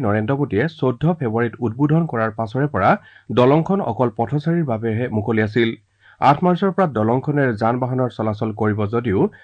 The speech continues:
ব্যৱসায়িক বাহনৰ চলাচল নিষিদ্ধ থাকিব। আকাশবাণী গুৱাহাটীৰ কেন্দ্ৰৰ বাতৰি বিভাগৰ উপ সঞ্চালক তথা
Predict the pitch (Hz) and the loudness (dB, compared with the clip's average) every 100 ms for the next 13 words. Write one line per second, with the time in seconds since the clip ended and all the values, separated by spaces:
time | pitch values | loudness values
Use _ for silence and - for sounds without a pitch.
0 | - 104 120 143 170 180 135 104 120 117 | -6 2 2 2 0 -2 0 0 0 0
1 | 107 113 110 107 107 110 107 127 107 110 | -2 -2 -2 0 -2 0 -2 -2 -2 -4
2 | 110 110 110 110 _ _ _ - 135 202 | -2 0 0 -2 _ _ _ 4 6 6
3 | 208 226 240 185 120 147 147 139 147 127 | 6 6 4 4 4 4 2 0 0 2
4 | 123 123 104 120 - 175 185 190 190 196 | 4 2 2 0 4 4 4 4 4 4
5 | 117 110 127 135 131 135 131 120 | 2 0 0 0 0 0 0 -2